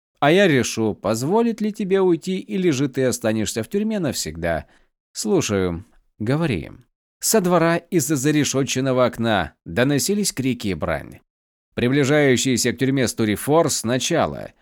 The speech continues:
уже издали видели Аэдифициум Каракерис.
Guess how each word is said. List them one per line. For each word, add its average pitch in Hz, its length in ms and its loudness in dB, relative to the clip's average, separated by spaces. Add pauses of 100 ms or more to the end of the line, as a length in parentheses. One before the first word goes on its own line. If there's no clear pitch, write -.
(120)
уже 139 320 0
издали 143 580 0
видели 113 580 2 (420)
Аэдифициум 143 920 4
Каракерис. 127 840 0